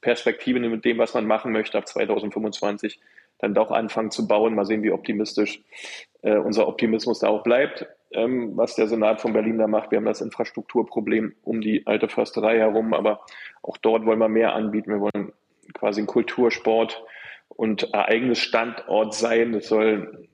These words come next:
multifunktionell sein, ähm, so wie es auch sein muss. Man kann, denke ich, heutzutage nicht mehr mit einem reinen Fußballstadion an einem Standort, ähm, finanziell wettbewerbsfähig bleiben. Das macht wenig Sinn, es sei denn, es sponsert jemand durchgängig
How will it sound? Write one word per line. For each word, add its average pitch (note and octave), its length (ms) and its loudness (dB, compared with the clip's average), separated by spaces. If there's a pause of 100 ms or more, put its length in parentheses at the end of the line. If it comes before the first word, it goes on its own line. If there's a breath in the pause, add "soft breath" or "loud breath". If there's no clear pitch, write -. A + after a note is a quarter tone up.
multifunktionell A2 920 0
sein, G#2+ 380 2
ähm, G#2 400 0 (220)
so A#2 140 2
wie A2 60 2
es A2+ 100 2
auch G2 100 2
sein G#2 280 2
muss. G#2+ 180 0
Man G2+ 100 -2
kann, G#2 360 -4
denke G2 220 -8
ich, - 80 -12
heutzutage G2+ 460 0
nicht G2+ 140 -4
mehr G#2+ 80 0
mit G2+ 120 0
einem G2+ 80 -12
reinen G2 260 0
Fußballstadion G2+ 680 -2
an F#2 60 2
einem G2+ 140 0
Standort, G#2 560 0 (600 loud breath)
ähm, G2+ 460 0 (120)
finanziell G#2 480 2
wettbewerbsfähig A2+ 720 2
bleiben. A2 240 4
Das G2+ 120 -4
macht - 300 -4
wenig G#2+ 380 2
Sinn, A2+ 180 2
es G#2 100 2
sei G2+ 120 4
denn, G#2 200 0 (260)
es - 340 -12
sponsert G#2+ 500 2
jemand G#2 440 0
durchgängig G#2+ 760 0